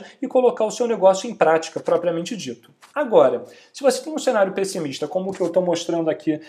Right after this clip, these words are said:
nesse exemplo, que ele é negativo, onde ele tem um V P L negativo, onde a tira, ela tá abaixo da taxa de desconto e você tem um payback superior ao que você tava querendo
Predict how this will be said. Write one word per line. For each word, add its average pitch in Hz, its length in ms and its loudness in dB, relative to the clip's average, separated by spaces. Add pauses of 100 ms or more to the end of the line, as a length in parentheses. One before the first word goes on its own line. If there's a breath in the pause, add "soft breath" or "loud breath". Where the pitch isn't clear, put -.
(120 loud breath)
nesse 165 300 2
exemplo, 127 520 -2 (220 soft breath)
que - 140 -4
ele 190 100 6
é 165 60 4
negativo, 170 840 4 (140)
onde 160 200 2
ele 160 100 2
tem 160 140 -4
um 147 80 -4
V 190 200 6
P 240 100 0
L 175 220 6
negativo, 170 760 6 (180 loud breath)
onde 165 240 2
a 165 80 8
tira, 156 360 4
ela 143 140 8
tá 240 200 2
abaixo 151 540 8 (180 soft breath)
da 156 140 10
taxa 147 260 6
de 135 140 -8
desconto 190 560 0 (180 loud breath)
e 185 40 -2
você 180 200 2
tem 190 100 0
um 190 120 -2
payback 185 440 8
superior 175 520 2
ao 151 80 2
que 156 60 -8
você 143 200 -4
tava 151 220 6
querendo 165 760 4